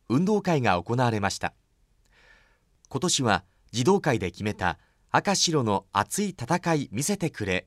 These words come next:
のスローガンのもと、白熱した赤白対抗戦で一日盛り上がりました。今年は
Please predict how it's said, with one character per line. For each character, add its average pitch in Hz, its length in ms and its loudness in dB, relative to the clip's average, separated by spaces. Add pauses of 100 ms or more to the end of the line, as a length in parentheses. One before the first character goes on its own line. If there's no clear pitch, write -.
の 113 100 0
ス - 160 -2
ロ 190 140 4
ー - 20 0
ガ 180 120 0
ン 143 60 -2
の 113 100 0
も 98 100 -2
と、 95 260 -2 (400)
白 110 220 0
熱 156 260 -2
し - 100 -6
た 95 240 0 (200)
赤 170 260 -2
白 98 340 0
対 135 200 0
抗 151 180 -4
戦 120 220 -4
で 95 220 0 (240)
一 143 220 0
日 160 240 -2
盛 127 160 0
り 131 60 2
上 123 80 2
が 113 100 0
り 104 80 -2
ま 98 80 -2
し - 80 -6
た。 - 160 -4 (1200)
今 147 140 -4
年 185 200 0
は 143 200 0